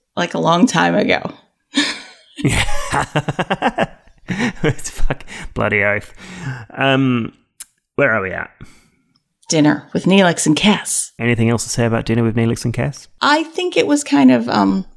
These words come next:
Speaker 1: annoying that he suggested her to add pepper before she even tried it.
Speaker 2: Why's that?
Speaker 1: Well, if he knows that it needs pepper, he should have added it as he was cooking it.
Speaker 2: Fucking put pepper in it, yeah.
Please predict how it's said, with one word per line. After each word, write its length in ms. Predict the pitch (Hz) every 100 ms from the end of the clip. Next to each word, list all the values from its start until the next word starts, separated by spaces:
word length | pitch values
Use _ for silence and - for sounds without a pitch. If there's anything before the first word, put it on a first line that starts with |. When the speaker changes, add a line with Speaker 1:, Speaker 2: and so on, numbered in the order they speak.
| _ _ _ _ _
Speaker 1:
annoying 760 | 180 165 180 220 226 254 269 277 -
that 140 | 240 -
he 220 | 214 202
suggested 640 | - 190 - 202 - 190
her 380 | - 196 - - _ _
to 120 | -
add 220 | - 180 -
pepper 260 | - -
before 300 | 196 - 185
she 180 | - 185
even 180 | 202 -
tried 300 | - - -
it. 240 | - - -
Speaker 2:
Why's 240 | 123 127
that? 220 | 147 156 180 - - - _ _ _ _ _ _
Speaker 1:
Well, 120 | 302
if 60 | 302
he 120 | 311
knows 280 | 285 294 294
that 120 | 302
it 100 | 277
needs 300 | 240 240 247
pepper, 520 | - 208 - 240 285 _ _ _ _
he 160 | - 220
should 180 | 233
have 100 | 214
added 300 | 196 202 202
it 100 | 196
as 200 | 170 165
he 80 | 196
was 160 | - -
cooking 360 | - - 143
it. 100 | 143 - -
Speaker 2:
Fucking 280 | 101 - 98
put 160 | 95
pepper 340 | - 87 - 92
in 60 |
it, 140 | 92 85 87
yeah. 300 | 87 85